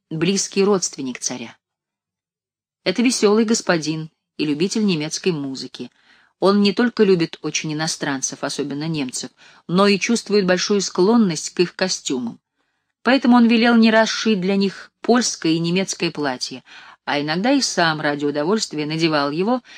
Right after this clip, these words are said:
и в нём выезжал на охоту, несмотря на то, что патриарх возражал против подобного одеяния.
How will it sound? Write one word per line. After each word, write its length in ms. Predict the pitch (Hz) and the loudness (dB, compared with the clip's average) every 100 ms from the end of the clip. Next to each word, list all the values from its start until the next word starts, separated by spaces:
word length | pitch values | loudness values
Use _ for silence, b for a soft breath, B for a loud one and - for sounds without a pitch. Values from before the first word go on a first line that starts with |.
| B B | B B
и 120 | 156 | -6
в 60 | 139 | -2
нём 220 | 208 226 | 2 4
выезжал 440 | 175 151 160 196 | 4 2 2 2
на 180 | 196 196 | 2 2
охоту, 540 | 180 - 147 - 123 - _ _ _ - | 0 -2 -4 -4 -12 -16 _ _ _ -6
несмотря 500 | 160 165 160 165 151 | -4 -2 0 0 0
на 80 | |
то, 140 | 156 160 | -2 -4
что 180 | - 156 | -4 -6
патриарх 640 | 160 - 147 151 165 - | -6 -4 0 0 -2 -4
возражал 560 | 180 185 226 226 190 139 | -4 2 2 4 2 0
против 340 | - 131 131 | -6 -10 -10
подобного 520 | - 143 139 131 135 | -6 -4 -4 -4 -8
одеяния. 580 | 139 151 143 120 117 113 | -6 -4 -4 -6 -10 -14